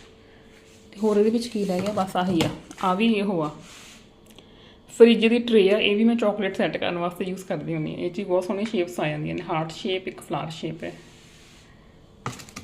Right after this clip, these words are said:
ਬਸ ਆਹ ਵੀ ਨੋਜ਼ਲਸ ਨੇ, ਇਹ ਵੀ ਉਹ ਨੇ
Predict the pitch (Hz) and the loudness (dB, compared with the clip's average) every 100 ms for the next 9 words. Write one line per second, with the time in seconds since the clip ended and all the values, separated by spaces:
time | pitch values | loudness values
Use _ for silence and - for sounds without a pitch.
0 | - - - - - - - - 185 156 | -16 -14 -12 -12 -16 -14 -10 -8 -8 -8
1 | 175 - 180 175 202 190 180 190 196 - | -8 -6 -4 -2 0 2 2 0 -2 -6
2 | 208 208 208 - - - - - - - | -4 -6 -10 -16 -20 -16 -12 -12 -12 -6
3 | 180 190 208 202 170 | -2 -2 0 0 0